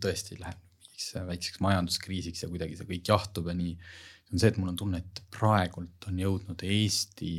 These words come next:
siis, äh, need varakamad kohta, kus aina rohkem mulle jääb, äh, internetis silma, et on hakanud tulema päriselt ägedaid autosid. Umbes Lamborghini Diablo,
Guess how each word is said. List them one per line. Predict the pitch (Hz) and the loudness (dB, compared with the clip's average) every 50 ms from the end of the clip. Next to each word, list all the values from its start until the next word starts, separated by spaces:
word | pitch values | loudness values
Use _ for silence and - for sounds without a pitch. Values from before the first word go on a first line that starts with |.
| 82 | -6
siis, | - - 87 85 85 - - - | -8 -10 -12 -12 -10 -12 -12 -12
äh, | - 92 90 95 101 - - | -12 -12 -14 -16 -14 -14 -12
need | 92 92 92 - _ - 82 80 - 92 87 | -12 -14 -16 -16 _ -10 -8 -8 -8 -2 2
varakamad | 98 92 - 117 87 - - - - 82 87 87 87 - - | 4 6 6 6 4 2 -4 -8 -6 -6 -6 -6 -8 -8 4
kohta, | - 123 143 139 - - - - 87 82 - - _ _ _ _ - - _ _ _ | 6 6 6 6 2 -6 -6 -6 -6 -6 -6 -10 _ _ _ _ -20 -20 _ _ _
kus | - - 101 - - | -4 2 4 4 4
aina | 90 90 90 90 | 4 2 2 6
rohkem | 107 123 123 - - - - 98 85 87 87 - - - - | 6 6 6 4 -2 -8 -6 -4 -4 -4 -6 -10 -16 -18 -10
mulle | - 95 92 | -6 -4 -2
jääb, | 95 95 90 85 - - - 90 | -2 -2 -2 -4 -6 -8 -10 -10
äh, | 90 87 87 - 104 110 | -8 -8 -10 -6 -4 -4
internetis | 110 - - 95 87 90 85 - - - - - | -2 -2 -2 -4 -4 -6 -8 -8 -6 -4 2 4
silma, | 113 110 104 87 85 87 90 - | 4 4 4 2 0 -2 -6 -10
et | - - - | -10 -10 -8
on | 90 87 85 | -8 -8 -6
hakanud | - - 98 - - - 85 85 85 - - | -4 -4 -4 -2 -2 -2 -2 -2 -4 -6 -6
tulema | - 98 90 85 82 80 80 80 85 85 - | -4 -2 0 0 -2 -4 -6 -8 -10 -12 0
päriselt | - 101 107 104 87 80 - 85 - - | 2 4 6 6 4 4 0 -6 -8 -6
ägedaid | 87 87 82 82 80 85 82 82 | -8 -6 -6 -6 -8 -8 -6 -4
autosid. | 82 85 85 - 80 - - - - - - - _ _ _ _ - - - _ _ _ - _ | -4 -4 -4 -6 -10 -10 -10 -10 -12 -14 -16 -16 _ _ _ _ -20 -20 -20 _ _ _ -18 _
Umbes | - - - - | -12 -10 -6 -2
Lamborghini | 82 85 82 - 87 92 90 90 90 85 87 | 0 0 0 0 0 2 2 2 2 0 0
Diablo, | - 87 87 87 87 82 85 85 85 82 | 0 0 2 2 0 0 -2 -2 -2 -2